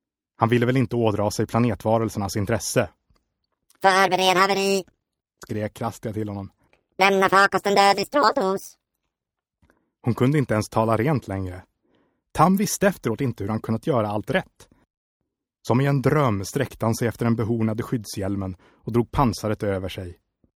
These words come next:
Speaker 1: Och sen lämnade han styrkabinen och hoppade in i flyktkapseln. Krastia sparkade glatt ut honom och han svävade ner mot planetytan innan han hunnit upptäcka att kapseln saknar både strålvapen och harpun.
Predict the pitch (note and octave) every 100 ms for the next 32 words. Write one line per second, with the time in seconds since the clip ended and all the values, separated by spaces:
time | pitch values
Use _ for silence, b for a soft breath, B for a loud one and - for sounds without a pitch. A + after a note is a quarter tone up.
0 | _ _ _ _ - A#2+ D3 D#3+ D3+ A2+
1 | A2+ A#2+ D#3+ A#2 - G2+ G2+ G2+ G2 -
2 | _ - A2 - B2 G#2 G2 - B2+ -
3 | F2+ - F#2+ F2 _ _ _ _ _ _
4 | _ - C3 C3 - A2+ A2 G#2 G#2+ D3+
5 | - A2+ A2+ - F#2+ F2 - b b b
6 | A#2 - B2+ C3 C3 C3 C3+ - D3+ C3+
7 | - G#2 - G2 F#2+ b b b b C3+
8 | A#2+ A#2+ B2 C3+ B2+ F3 - G#2+ - C3+
9 | - G#2 - A2+ C#3+ A#2 G#2+ A2 G#2 -
10 | C3+ G2+ G2 G#2 A#2 A2 A2+ - F#2 E2+